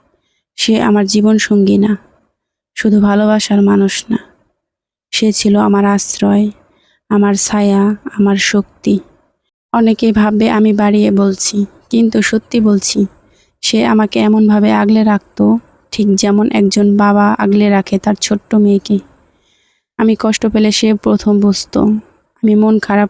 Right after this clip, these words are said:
করে চুপ করে থাকলে সে কিছু না বলে এসে পাশে বসে থাকতো। আমি কোনো কিছু না চাইলে সে নিজেই বুঝে ফেলতো আমার কি দরকার। সবার আগে সে চাইতো আমার মুখের হাসি থাকুক,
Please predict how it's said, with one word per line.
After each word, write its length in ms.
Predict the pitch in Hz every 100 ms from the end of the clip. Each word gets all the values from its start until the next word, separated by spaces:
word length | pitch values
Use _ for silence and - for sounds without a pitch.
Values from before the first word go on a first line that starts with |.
| -
করে 180 | 214 208
চুপ 220 | - 214 -
করে 200 | 214 208
থাকলে 480 | 202 202 208 214 226 _ _ - - _
সে 220 | - 226
কিছু 300 | 208 220 -
না 220 | 214 214 214
বলে 280 | 214 208
এসে 180 | 208 -
পাশে 300 | - 202 -
বসে 280 | 202 196 208
থাকতো। 500 | - 196 - - 202 - _ _ _ _ _ _ _ -
আমি 240 | 220 208
কোনো 280 | - 220 214
কিছু 280 | 214 214 214
না 220 | 214 214
চাইলে 480 | - 233 208 202 208
সে 180 | - 208
নিজেই 400 | 208 202 208 202
বুঝে 300 | 196 196 202
ফেলতো 400 | 208 196 - 214
আমার 260 | 208 202 190
কি 120 | 214
দরকার। 500 | 196 208 202 233 220 208 _ _ _ _ _ _ _ -
সবার 320 | 214 214 220
আগে 200 | 220 220
সে 200 | - 220
চাইতো 460 | - 208 202 208
আমার 280 | 220 202 202
মুখের 360 | 202 196 - 196
হাসি 400 | 185 196 - 208
থাকুক, 380 | - 202 202